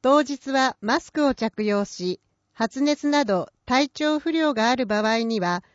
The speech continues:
参加の見合わせをお願いします。感染拡大防止のため、感染状況により講座を中止させていただく場合がございます。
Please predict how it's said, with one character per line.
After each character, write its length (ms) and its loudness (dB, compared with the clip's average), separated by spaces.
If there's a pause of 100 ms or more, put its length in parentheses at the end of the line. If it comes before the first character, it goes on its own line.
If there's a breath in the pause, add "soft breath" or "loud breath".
(160 soft breath)
参 300 0
加 120 0
の 120 2
見 220 -2
合 80 0
わ 100 0
せ 200 -2
を 220 0
お 120 -2
願 280 -2
い 40 -4
し 160 -8
ま 180 -2
す。 280 -20 (880)
感 220 2
染 240 -2
拡 240 -2
大 200 2
防 200 0
止 140 -6
の 140 -2
た 140 -2
め、 260 -2 (360)
感 220 0
染 280 -2
状 180 2
況 280 0
に 160 -2
よ 120 -2
り 220 -6 (180)
講 240 2
座 200 2
を 100 0
中 220 -6
止 180 -6
さ 140 -2
せ 120 -6
て 140 -2
い 40 -2
た 120 -2
だ 100 0
く 120 -6
場 120 0
合 220 0
が 100 -4
ご 140 -4
ざ 180 -2
い 60 -2
ま 180 -2
す。 240 -14